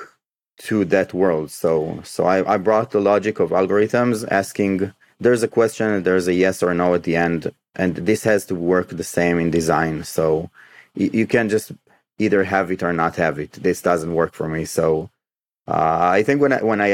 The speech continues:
id-, identified that there is some type of an algorithm you can work with, uh, and it didn't exist for me when I looked for it online, uh, by the times I started to work on, on, uh, projects for other people. Uh, so then I wrote my book and, and I, I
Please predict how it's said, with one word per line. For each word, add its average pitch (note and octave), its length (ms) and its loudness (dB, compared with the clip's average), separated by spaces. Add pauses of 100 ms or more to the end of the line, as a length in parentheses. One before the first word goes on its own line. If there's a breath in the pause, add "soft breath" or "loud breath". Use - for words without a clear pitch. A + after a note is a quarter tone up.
(100)
id-, F2+ 220 -2
identified G2 680 0
that F#2 220 -2
there - 220 2
is C3+ 240 0
some - 320 -6
type F2+ 240 0
of E2 120 -2
an E2 80 -4
algorithm F2 480 0
you E2+ 80 -4
can F2 180 -4
work B2 240 0
with, E2 260 -2 (600 loud breath)
uh, D#2+ 260 0
and A#2 140 0
it G#2+ 220 -2
didn't A#2+ 280 2
exist F#2+ 500 -2
for F2+ 180 0
me F2+ 380 0
when E2 220 -2
I E2+ 180 2
looked F2 420 -2
for F2+ 120 0
it D#2+ 140 0
online, F2 600 0 (140)
uh, D#2+ 240 -2
by E2+ 140 0
the D#2+ 100 -2
times E2+ 240 0
I E2 120 2
started D#2 360 0
to - 80 -6
work D#2 340 -2
on, D2+ 220 -6 (120)
on, D2+ 260 -2 (260)
uh, D2 120 -8
projects D#2 440 0
for - 200 -2
other E2+ 260 2
people. F2+ 460 -2 (520)
Uh, D#2+ 300 0
so A#2+ 180 2
then C#3+ 160 2
I B2+ 80 2
wrote A2 240 2
my F#2 100 -2
book G#2 280 0
and, F2+ 140 -2
and F#2 300 0
I, F#2+ 100 2
I F2+ 280 0